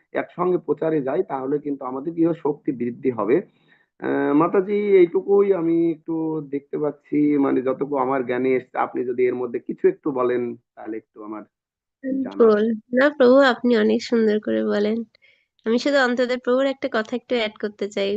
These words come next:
Speaker 2: প্রভু একদিন বলতেছিলেন ক্লাসে যে রোগ হলে হচ্ছে গিয়ে রুগীকে মেরে ফেলাটা তো হচ্ছে গিয়ে কোনো সলিউশন না, রোগটার সলিউশন করতে হবে। তো ওইটাই প্রভুপাদ এখানে বলতে চাইছেন যে কোনো একজন হচ্ছে হয়তো, আহ,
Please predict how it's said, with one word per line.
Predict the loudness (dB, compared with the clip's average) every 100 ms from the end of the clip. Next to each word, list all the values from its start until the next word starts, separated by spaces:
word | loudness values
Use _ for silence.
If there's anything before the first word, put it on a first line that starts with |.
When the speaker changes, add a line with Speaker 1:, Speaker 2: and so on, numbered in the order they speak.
| -6
Speaker 2:
প্রভু | -4 -2
একদিন | -2 -2 -2 0
বলতেছিলেন | -2 -2 -4 -4 -2 -2
ক্লাসে | -2 -4 -4 -6
যে | -4 -4 -6 -10 _ _ _ _ 2
রোগ | 4 6 6
হলে | 6 6 6 6
হচ্ছে | 6 2 0
গিয়ে | 4 4
রুগীকে | 6 4 4 2 2
মেরে | 4 2
ফেলাটা | 2 -2 -2 -4
তো | -4
হচ্ছে | -4 -4 -4
গিয়ে | -2 -2
কোনো | 0 -2
সলিউশন | 0 0 0 0 -2 -2
না, | -4 -6 -4
রোগটার | -2 -2 -2 -4 -4
সলিউশন | -4 -2 -2 -4 -6
করতে | -8 -10 -6
হবে। | -4 -4 -4 -8 _ _ _ 2
তো |
ওইটাই | 4 6 4
প্রভুপাদ | 4 2 4 2
এখানে | 0 0 0 0
বলতে | -2 -2 -4
চাইছেন | -2 -4 -4 -6 -4
যে | -6 -8 -12 _ _ _ _ _
কোনো | -2 2
একজন | 2 2 0
হচ্ছে | 0 0 -2
হয়তো, | 0 0 -2 -6 -6
আহ, | -4 -2 -2